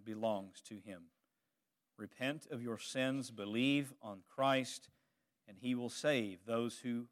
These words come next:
are believers in Him. Let us stand to our feet as we close the song. Father, we bow before you this morning and thank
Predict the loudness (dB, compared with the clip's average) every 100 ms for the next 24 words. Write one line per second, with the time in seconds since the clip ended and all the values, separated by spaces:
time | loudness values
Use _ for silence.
0 | -4 -2 -2 0 2 2 0 -10 -16 -18
1 | _ _ _ _ _ _ -20 -18 -16 -16
2 | _ _ _ _ -14 -12 -6 -6 -6 -10
3 | -4 -4 -4 -8 -12 -6 -2 -2 -4 -14
4 | -18 -20 -12 -4 -4 -4 -12 _ _ _
5 | _ _ _ _ _ _ _ 6 10 10
6 | 8 6 8 10 10 6 0 0 4 2
7 | 0 -4 -6 -12 -8 2 4 6 4 2
8 | -2 0 0